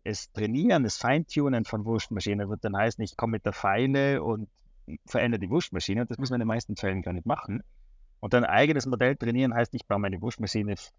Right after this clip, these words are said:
von selbst auf. Ja? Und, und jeder dieser Schritte ist immer eine Dimension teurer. Also wenn ich sag, ohne irgendwas, die zu bedienen, kostet mir nichts. Ja?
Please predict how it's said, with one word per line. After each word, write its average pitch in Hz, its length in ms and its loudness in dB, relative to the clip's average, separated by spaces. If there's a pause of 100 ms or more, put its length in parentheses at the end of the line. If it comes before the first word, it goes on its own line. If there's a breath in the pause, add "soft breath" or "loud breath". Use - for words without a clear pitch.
von 101 120 -6
selbst - 400 -2
auf. - 300 0 (200)
Ja? 98 120 -8 (540)
Und, 104 160 -12 (140)
und 120 160 -4
jeder 160 260 4
dieser 131 220 0
Schritte - 400 -2
ist 127 300 0
immer 135 380 2 (360)
eine 127 260 6
Dimension 107 580 0
teurer. 101 360 4
Also 80 240 -2
wenn 98 120 -2
ich 98 100 -4
sag, 101 220 -2 (1700)
ohne 147 300 4
irgendwas, 135 640 2 (160)
die 123 120 2
zu - 140 -4 (600)
bedienen, 120 340 4
kostet - 260 -4
mir 85 60 0
nichts. 71 400 -6 (280)
Ja? 98 260 -4